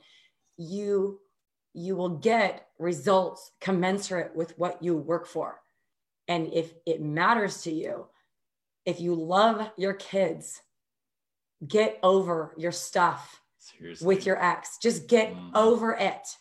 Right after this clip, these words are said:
Speaker 1: Get over it. You know, because
Speaker 2: For
Speaker 1: there's a
Speaker 2: them.
Speaker 1: future of love and beauty and partnership, or at least just peace, at least, like,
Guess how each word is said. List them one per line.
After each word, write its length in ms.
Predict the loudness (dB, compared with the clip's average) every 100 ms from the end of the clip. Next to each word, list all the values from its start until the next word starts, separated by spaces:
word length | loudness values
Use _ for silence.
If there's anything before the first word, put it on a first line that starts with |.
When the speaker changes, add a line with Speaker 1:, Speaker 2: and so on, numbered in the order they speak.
| -6
Speaker 1:
Get 260 | 0 0 2
over 340 | 2 2 2 -2
it. 280 | -4 -12 -20 _ _ _ _ -6
You 100 | -2
know, 240 | 0 0 -2
because 260 | -4 -4
Speaker 2:
For 60 | 2
Speaker 1:
there's 220 | 2 4
a 80 | 2
Speaker 2:
them. 20 |
Speaker 1:
future 1000 | 0 -4 0 2 2 -2 0 2 2 0 -10 _ _ _ _ _ _
of 180 | 0 0
love 400 | 0 2 4 2
and 140 | 0 -6
beauty 320 | -6 -4 -2
and 120 | -4
partnership, 460 | -4 -4 -4 -6 -4
or 100 | -4
at 200 | -6 -6
least 360 | -4 -4 -4 -4
just 200 | -6 -8 _ _ _
peace, 600 | -18 -10 -8 -8 -12 _ _ _ _
at 120 | -8
least, 220 | -8 -6 -4
like, 260 | -6 -8